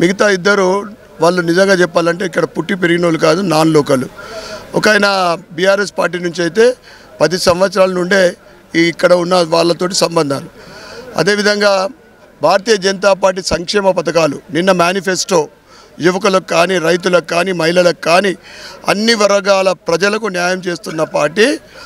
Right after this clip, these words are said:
ఈరోజు భారతీయ జనతా పార్టీ. ప్రజలందరూ కూడా బీజేపీని విశ్వసిస్తూ ఉన్నారు, ఇచ్చిన మాట తప్పని పార్టీ అని. ఇంకొక వైపు బీఆర్ఎస్ ప్రభుత్వము మొత్తము ఆయన ఇచ్చిన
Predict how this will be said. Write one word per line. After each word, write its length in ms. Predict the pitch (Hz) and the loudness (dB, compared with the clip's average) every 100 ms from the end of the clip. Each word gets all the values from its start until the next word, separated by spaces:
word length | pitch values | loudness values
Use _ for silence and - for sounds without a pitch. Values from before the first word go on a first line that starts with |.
| - - | -20 0
ఈరోజు 580 | 165 185 185 196 175 160 _ - - | 4 4 4 4 2 -2 _ -20 -2
భారతీయ 320 | 160 175 196 | -2 0 -2
జనతా 300 | 170 175 185 | -2 -2 -2
పార్టీ. 280 | 175 185 220 | 0 0 0
ప్రజలందరూ 640 | - 180 196 214 220 220 | -2 -2 0 0 2 2
కూడా 160 | 214 208 | 2 0
బీజేపీని 800 | 165 151 190 196 202 196 208 214 | -2 -4 -2 2 0 0 -6 -4
విశ్వసిస్తూ 680 | 160 160 220 196 214 - 214 | -6 -2 -2 -2 -2 -2 0
ఉన్నారు, 320 | 196 175 139 - - - - - | 2 2 0 -4 -16 -18 -14 -4
ఇచ్చిన 300 | 160 - 233 | -2 0 2
మాట 260 | 214 202 190 | 2 2 2
తప్పని 440 | - 170 - 208 | 0 -2 -2 -2
పార్టీ 340 | 190 180 180 | -2 -2 -2
అని. 200 | 170 - - _ - - - | -4 -4 -12 _ -20 -16 -10
ఇంకొక 280 | 190 247 233 | 0 2 2
వైపు 340 | 196 214 226 | 2 2 -2
బీఆర్ఎస్ 460 | 202 190 190 208 202 202 | -6 -2 0 2 0 -2
ప్రభుత్వము 520 | 190 185 190 180 233 262 - - - - - - - - - - - - | -2 0 0 0 0 -4 -12 -20 -20 -20 -20 -20 -20 -20 -20 -20 -20 -4
మొత్తము 640 | 180 202 - 233 233 196 - _ _ _ _ - | -2 -2 -2 -2 0 -2 -6 _ _ _ _ -6
ఆయన 140 | 185 | -4
ఇచ్చిన 380 | 190 - 233 | -4 -2 0